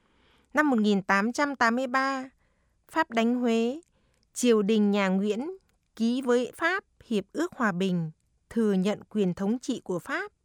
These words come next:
trên toàn nước Việt Nam. Pháp chia Việt Nam thành ba kỳ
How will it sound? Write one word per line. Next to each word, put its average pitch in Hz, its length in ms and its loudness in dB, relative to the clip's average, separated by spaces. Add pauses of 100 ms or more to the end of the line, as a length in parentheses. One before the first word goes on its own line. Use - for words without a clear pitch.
(100)
trên 269 260 0
toàn 202 360 0
nước 262 240 -2
Việt 196 180 -4
Nam. 240 360 -2 (760)
Pháp 330 300 -4
chia 277 180 2
Việt 220 260 0
Nam 262 220 0
thành 190 240 -2
ba 247 160 0 (100)
kỳ 185 400 -2